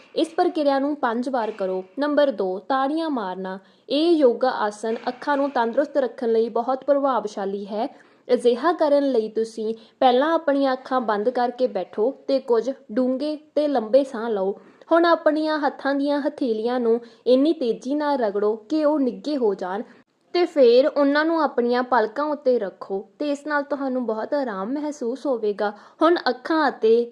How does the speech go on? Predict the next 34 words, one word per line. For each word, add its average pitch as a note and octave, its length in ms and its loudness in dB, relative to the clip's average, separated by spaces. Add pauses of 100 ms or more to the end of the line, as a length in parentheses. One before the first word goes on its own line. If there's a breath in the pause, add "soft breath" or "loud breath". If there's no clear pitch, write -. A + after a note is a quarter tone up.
(140)
ਹੱਥਾਂ C#4 340 -2
ਦੀਆਂ B3+ 280 0
ਹਥੇਲੀਆਂ B3+ 600 -4
ਦੀ B3+ 160 -4
ਗਰਮਾਹਟ A3+ 600 -2
ਨੂੰ B3+ 200 0
ਮਹਿਸੂਸ A3 580 -4
ਕਰੋ। B3 360 -2 (340 loud breath)
ਹੱਥਾਂ D#4+ 320 0
ਦੀ F4 160 2
ਗਰਮੀ B3 520 0
ਅੱਖਾਂ - 300 -6
ਦੁਆਰਾ A3+ 420 0
ਪੂਰੀ C4+ 340 -2
ਤਰ੍ਹਾਂ A3+ 320 -2
ਲੀਨ B3+ 480 -2
ਹੋਣ A#3+ 200 -2
ਤੱਕ G#3+ 380 -6 (320 loud breath)
ਇਸ D#4 180 2
ਸਥਿਤੀ C#4 360 -4
ਵਿੱਚ A3+ 380 -4
ਹੀ C#4 140 -2
ਰਹੋ। F#3+ 400 -4 (280 soft breath)
ਇਸ C4 200 2
ਤੋਂ E4+ 220 2
ਬਾਅਦ G3+ 300 0
ਤੁਸੀਂ A#3 340 -4
ਆਪਣੀਆਂ B3+ 380 -2
ਅੱਖਾਂ C#4 300 -4
ਨੂੰ B3 200 -4
ਬੰਦ G3 260 -4
ਹੀ A#3+ 220 -6
ਰੱਖੋ C#4 420 0 (280 loud breath)
ਅਤੇ A3 380 2